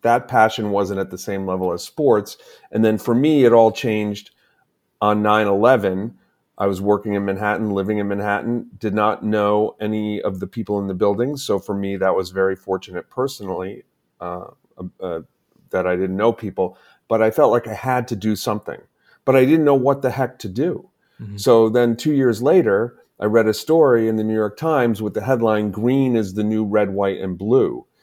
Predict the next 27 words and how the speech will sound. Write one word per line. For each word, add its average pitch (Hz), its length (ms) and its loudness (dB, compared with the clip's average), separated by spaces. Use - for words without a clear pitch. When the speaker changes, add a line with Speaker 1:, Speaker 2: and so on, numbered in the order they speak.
Speaker 1:
And 110 540 2
it 107 320 -2
basically 120 520 0
said 104 380 -2
that 98 260 -2
we 113 460 0
in 104 80 -4
the 101 100 -6
U 107 220 0
S - 380 -2
were, 101 360 -2
with 101 200 -2
our 98 220 2
four 117 240 2
percent 110 280 -6
of 104 60 -4
the 98 60 -6
world's 98 240 -2
population 98 580 -4
and 90 120 -10
twenty-five 104 500 -8
percent 101 260 -12
of 95 60 -10
the 92 80 -14
world's 92 300 -4
energy 110 380 -4
use, 90 400 -10